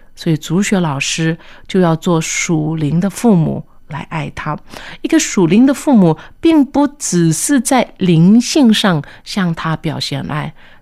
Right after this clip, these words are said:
在身体上各方面也要更加的爱护他，了解他。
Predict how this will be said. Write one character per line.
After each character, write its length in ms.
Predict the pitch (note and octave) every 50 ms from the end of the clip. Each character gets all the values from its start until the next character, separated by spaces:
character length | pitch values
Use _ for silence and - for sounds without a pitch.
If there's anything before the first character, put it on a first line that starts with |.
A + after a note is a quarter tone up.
| -
在 180 | - - D3 D3
身 280 | - - - A3+ A3+ A3
体 200 | G#3+ - D#3 C#3
上 320 | - - D#3 C#3 C#3+ D3 - - - _ - - -
各 140 | - F3+ F3+
方 240 | - F#3 F3+ F3
面 260 | F3 E3+ D#3+ D3 D3 D3+ - _ _ _ _ -
也 400 | - E3 D#3+ D3 C#3 C#3 C3+ -
要 360 | F#3 G#3 G3 F3 D3+ D3 D#3+ - _
更 260 | - F#3+ F3 F3 E3+
加 220 | - - D#3+ D#3
的 120 | D3+ - - -
爱 240 | - - E3 C#3+ C3+
护 220 | C3 - - - -
他， 340 | - - C3 C3+ C3 D3+ - _ - _ _ _ _ _ _
了 220 | - D3 C#3+ - -
解 160 | - - - -
他。 320 | - - - - D3 E3